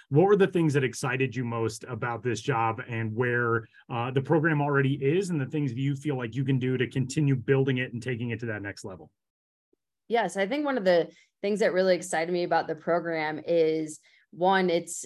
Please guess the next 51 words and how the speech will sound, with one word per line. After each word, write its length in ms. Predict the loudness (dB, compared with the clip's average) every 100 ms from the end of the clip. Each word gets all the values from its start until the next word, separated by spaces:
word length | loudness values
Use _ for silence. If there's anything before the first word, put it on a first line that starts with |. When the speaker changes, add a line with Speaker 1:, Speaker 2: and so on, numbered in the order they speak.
| -4
Speaker 2:
um, 300 | 0 0 0
you 100 | 0
know, 160 | 2 2
it's 340 | 0 -6 -8
been 600 | -4 0 0 -2 -6 -10 _ _ _ -8
successful, 680 | -4 0 0 0 -2 -6 -2
right? 260 | 0 0
They've 220 | 2 0 0
had 160 | 0
a 60 | 0
lot 240 | 2 0
of 120 | 0
rich 200 | -2 -4
history 440 | -4 -6 -4 -6 -4
of 120 | -4
success 520 | -6 -8 -4 -2 -4
throughout 440 | -6 -2 0 0 -2
things 320 | -6 -4 -4
and 240 | -4 -2
winning 240 | -2 -4 -4
conferences 760 | -4 -4 -4 -6 -4 -4 -4
and 100 | -6
going 260 | -4 -2 -4
into 180 | -6
the 60 | -8
postseason. 840 | -2 0 0 -4 -4 -2 -2 -4 -6 -12 -16 -2
You 80 |
know, 180 | 4 4
a 20 |
lot 240 | 4 2 2
of 120 | 0
players 540 | -2 0 0 0 -2
right 200 | 0 -2
now 320 | 0 2 2 4
are 200 | 2 2
being 340 | -2 -2 -2
very 300 | -2 0 0
successful 580 | 0 -6 -4 -4 -4 -4
playing 240 | 0 0
in 80 | 2
the 140 | -2 -2
N 120 | -2
W 260 | 0 0
S 160 | -2 2
L 280 | 4 6 4
or 100 | 2
playing 220 | -2 -2
overseas. 420 | -2 -4 -4 -4
So 140 | -4 0
that, 400 | 2 2 0 -4
like, 200 | -4 -4